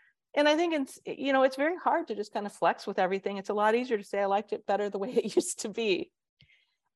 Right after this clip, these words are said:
And when it comes to journalism, you know, you had a lot of, I, I, I find it interesting. Um, how do I wanna say this?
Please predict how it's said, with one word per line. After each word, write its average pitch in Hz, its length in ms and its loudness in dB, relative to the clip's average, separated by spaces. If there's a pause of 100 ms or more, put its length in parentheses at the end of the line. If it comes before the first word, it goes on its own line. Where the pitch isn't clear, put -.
And 302 140 4
when 311 100 4
it 302 120 0
comes 349 340 -6
to 262 80 -10
journalism, 196 880 0 (160)
you 233 200 -2
know, 214 180 2
you 226 160 -2
had 233 180 2
a 220 60 0
lot 214 320 0
of, 220 240 -2 (1800)
I, - 80 -6 (100)
I, 233 180 0
I 262 60 2
find 294 300 2
it 294 100 -2
interesting. 214 800 -4
Um, 202 480 -2 (1800)
how - 100 0
do 254 80 0
I 247 40 2
wanna 220 200 -2
say 226 220 2
this? 185 280 -4